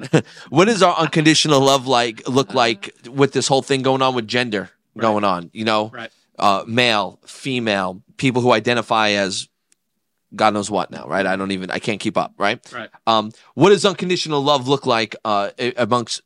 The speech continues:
Speaker 1: just bad relationships within family, unreconcilable relationships, or what looks like unreconcilable relationships in family?
Speaker 2: Mm-hmm.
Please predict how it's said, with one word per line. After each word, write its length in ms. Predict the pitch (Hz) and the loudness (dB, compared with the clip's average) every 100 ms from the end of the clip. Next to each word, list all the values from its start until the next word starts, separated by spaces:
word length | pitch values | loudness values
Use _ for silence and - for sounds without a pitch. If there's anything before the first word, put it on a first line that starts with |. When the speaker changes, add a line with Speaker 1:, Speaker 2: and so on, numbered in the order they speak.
| 123 | -10
Speaker 1:
just 260 | 113 120 - _ _ | -4 -4 -6 _ _
bad 200 | 120 131 | -2 0
relationships 540 | 120 131 - 123 135 123 | 0 0 -2 -4 -6 -4
within 200 | 135 131 | -6 -4
family, 420 | 160 151 80 - | -4 -4 -8 -8
unreconcilable 760 | 104 113 117 120 110 117 120 120 | -4 -2 -2 -4 -4 -2 0 0
relationships, 580 | 110 117 120 107 110 - | 0 0 -4 -6 -4 0
or 80 | 110 | 0
what 100 | 117 | 0
looks 160 | 117 | 0
like 140 | 110 104 | -2 -2
unreconcilable 600 | 104 107 107 - 107 104 | -2 -2 -4 -4 -2 0
relationships 380 | 107 104 98 104 | -2 -6 -10 -12
in 60 | |
family? 440 | 98 107 104 90 87 - | -8 -8 -8 -10 -20 -20
Speaker 2:
Mm-hmm. 200 | 123 104 | -20 -20